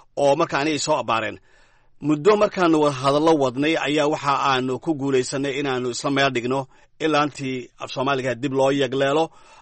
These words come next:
aniguna aan hormood ka noqdo, aanan ka caawiyo wax alla wixii markaa loo baahnaa.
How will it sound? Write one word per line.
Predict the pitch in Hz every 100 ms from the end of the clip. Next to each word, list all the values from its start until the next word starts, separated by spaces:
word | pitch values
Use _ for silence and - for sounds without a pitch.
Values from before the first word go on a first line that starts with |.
| -
aniguna | 143 165 151 156 131
aan | 135
hormood | 127 131 135 156 127
ka | 143
noqdo, | 127 113 123 147 - - _ _ -
aanan | 131 156
ka | 165 165
caawiyo | - 131 127 135 139
wax | 156
alla | 147 135
wixii | 143 147 135
markaa | 127 131 131 120
loo | 117 127
baahnaa. | 110 101 92